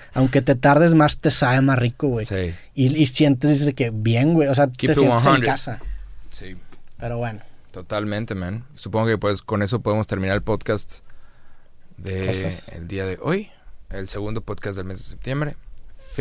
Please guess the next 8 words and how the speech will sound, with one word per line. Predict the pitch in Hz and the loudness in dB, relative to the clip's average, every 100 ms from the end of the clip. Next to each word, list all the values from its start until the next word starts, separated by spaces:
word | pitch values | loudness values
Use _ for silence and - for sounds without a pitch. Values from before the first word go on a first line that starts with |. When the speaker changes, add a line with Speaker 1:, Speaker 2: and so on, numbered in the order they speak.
| 110 | 2
Speaker 2:
Felices | 104 104 101 98 101 120 123 - 127 120 - | 2 2 0 0 2 2 2 2 2 0 2
fechas | 123 120 - 127 - | 2 2 2 0 2
patrias. | - 135 - 139 143 - - - - - - - - - - | 0 0 4 4 4 0 -8 -12 -20 -20 -20 -20 -20 -18 0
Viva | 120 117 110 | 4 6 4
México. | 120 123 131 143 135 147 | 0 -2 -4 -2 2 2
Speaker 1:
Viva | 131 131 | 4 4
México. | 127 147 139 147 139 - _ | 4 2 0 -2 -2 -10 _
Speaker 2:
Eh, | - 98 90 80 | -2 0 0 -2